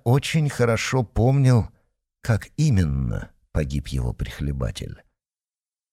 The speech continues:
Он не знал, кто был обладателем паучьего голоса и что заставило Бурова раскрошить собственное лицо о металлический подголовник,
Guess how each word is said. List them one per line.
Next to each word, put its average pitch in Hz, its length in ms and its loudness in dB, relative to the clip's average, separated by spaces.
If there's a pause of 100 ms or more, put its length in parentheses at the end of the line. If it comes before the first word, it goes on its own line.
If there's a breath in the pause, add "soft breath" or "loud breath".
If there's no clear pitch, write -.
(360)
Он 101 260 2
не 110 100 4
знал, 101 440 4
кто - 320 -2
был 87 340 0
обладателем 87 800 2
паучьего 87 600 -2
голоса 85 500 0
и 76 80 -2
что - 300 -2
заставило 80 560 0
Бурова 80 420 0
раскрошить 78 600 -4
собственное 82 800 -2
лицо 82 420 0
о 85 60 2
металлический 82 680 -2
подголовник, 80 800 -2